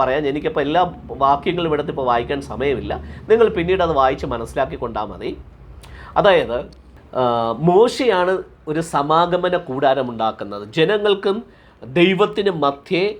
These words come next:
ഒരു, ഒരു സംഗമ സ്ഥലം, സമ ആഗമന കൂടാരം.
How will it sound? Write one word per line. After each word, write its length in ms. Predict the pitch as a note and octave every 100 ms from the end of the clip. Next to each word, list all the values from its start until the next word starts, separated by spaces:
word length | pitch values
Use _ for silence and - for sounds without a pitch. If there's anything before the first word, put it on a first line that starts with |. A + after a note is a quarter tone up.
| - _ _ _ - -
ഒരു, 160 | C#3+ D#3+ -
ഒരു 120 | E3+ E3+
സംഗമ 480 | - F#3 G3 A3 G#3 G3
സ്ഥലം, 260 | - C3+ A2 -
സമ 200 | D#3 E3 A3+ A#3+ D#3 D#3
ആഗമന 480 | E3+ F3 F3 F3 A#3+ -
കൂടാരം. 400 | D3+ A2 F#2